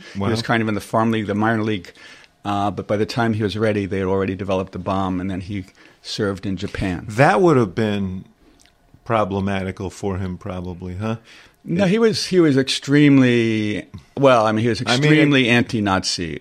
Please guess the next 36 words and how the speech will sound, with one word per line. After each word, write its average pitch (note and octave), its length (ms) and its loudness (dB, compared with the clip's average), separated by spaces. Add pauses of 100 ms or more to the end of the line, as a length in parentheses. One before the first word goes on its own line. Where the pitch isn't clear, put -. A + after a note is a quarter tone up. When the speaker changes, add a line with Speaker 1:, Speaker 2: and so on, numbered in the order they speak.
Speaker 1:
That A2 200 0
was, G#2+ 80 -2
Speaker 2:
No, D#3 140 4
no, D3+ 120 4
Speaker 1:
you G#2+ 60 0
Speaker 2:
but C3 60 4
it C3 80 4
Speaker 1:
know - 20 4
Speaker 2:
would C#3 140 0
have A#2+ 80 -2
been A#2+ 60 -8
problematical A#2 680 0
for G#2+ 320 -6
him G2 300 -6 (300)
if A#2 200 -6
it A2+ 80 -4
had G#2 160 -4
been G#2 160 -6
discovered G2 540 -6
that G2+ 100 -6
he G#2 100 -8
worked G2 380 -6
on G2 240 -8 (240)
the F#2+ 100 -10
Manhattan G2+ 520 -6
Project G2 500 -4
and G2 100 -6
then F#2+ 320 -6 (200)
la-, G#2 140 -4
and, G2 420 -6
and, G2 180 -4
and F#2 160 -10
had F#2 320 -10
also G2+ 300 -6
been G#2+ 80 -4
a B2 40 -2